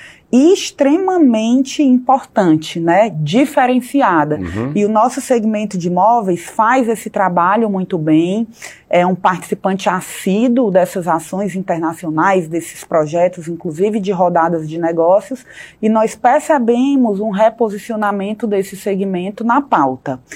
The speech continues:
Speaker 1: A Apex é uma parceira extremamente importante. Ela lançou, inclusive, bem recente, é,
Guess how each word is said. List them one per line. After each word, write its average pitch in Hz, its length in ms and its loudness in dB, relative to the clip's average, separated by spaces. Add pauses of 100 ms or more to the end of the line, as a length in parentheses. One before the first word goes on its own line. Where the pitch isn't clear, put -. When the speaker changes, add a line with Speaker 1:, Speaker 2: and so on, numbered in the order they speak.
(280)
Speaker 1:
A 214 160 2
Apex 294 560 0
é 214 100 2
uma 220 140 2
parceira 214 500 -2
extremamente 254 760 0
importante. 208 840 -2 (320)
Ela 185 560 2
lançou, 196 600 0
inclusive, 185 560 -2
bem 208 300 2
recente, 202 1000 -2 (420)
é, 175 220 4